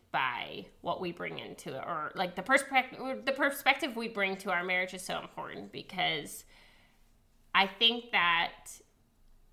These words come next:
the story we tell ourselves is so important. And I think everyone who's married can recognize that it could, it is not just unconce-, inconceivable to think of me having Carter and, like, through the years, like,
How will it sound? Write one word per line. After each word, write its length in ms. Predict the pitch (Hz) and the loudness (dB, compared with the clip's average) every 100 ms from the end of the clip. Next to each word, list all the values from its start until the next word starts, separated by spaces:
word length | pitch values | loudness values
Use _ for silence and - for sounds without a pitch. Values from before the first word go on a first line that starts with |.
| _ _ - | _ _ -10
the 140 | 202 | -6
story 440 | 202 - 226 226 233 | -4 -4 0 2 2
we 100 | 202 | 0
tell 260 | - 175 | -2 -2
ourselves 440 | 151 180 - 190 180 | -2 -4 -4 -6 -6
is 140 | 180 - | -8 -8
so 160 | - | -8
important. 560 | - - - - - - - | -8 -12 -14 -12 -12 -6 2
And 320 | 196 190 185 | 4 2 0
I 120 | 180 | 0
think 200 | 202 196 | 2 2
everyone 440 | - 214 240 233 220 | 4 4 4 2 2
who's 200 | 226 214 | 0 -2
married 280 | 196 185 185 | 0 0 0
can 160 | 196 | -4
recognize 720 | 185 175 - 180 170 175 175 - | -2 -2 -4 -4 0 0 -2 -4
that 560 | 151 156 147 - - - - | 0 2 2 -2 -10 -18 -2
it 300 | 208 - - | 0 0 -4
could, 360 | - 233 214 - - | 0 4 4 0 -4
it 160 | - 233 | 2 2
is 600 | 226 220 196 - - - - - - | 4 2 0 -4 -6 -8 -14 -20 -14
not 480 | 202 208 202 240 220 | 0 6 8 8 6
just 400 | 202 196 - - - - - - - | 0 0 -4 -12 -16 -20 -16 -10 2
unconce-, 520 | 208 247 226 208 - | 4 4 0 -2 -2
inconceivable 1040 | - 233 214 214 262 285 226 269 170 185 - | 2 2 2 0 4 4 4 4 4 2 0
to 280 | - 214 196 | 2 4 4
think 380 | 202 208 190 - | 4 4 4 0
of 440 | 185 170 170 185 | 0 0 -2 -6
me 500 | 196 196 196 185 185 185 | -2 2 2 2 -2 0
having 280 | 185 185 180 | 0 0 -4
Carter 720 | - 180 175 156 160 156 - | -2 0 0 -6 -6 -8 -4
and, 100 | 185 | -2
like, 200 | 185 175 | -2 -4
through 140 | - 196 | -4 -4
the 100 | 175 | -4
years, 560 | 156 180 170 160 - | -4 -2 -2 -6 -6
like, 320 | 175 165 - | -4 -4 -8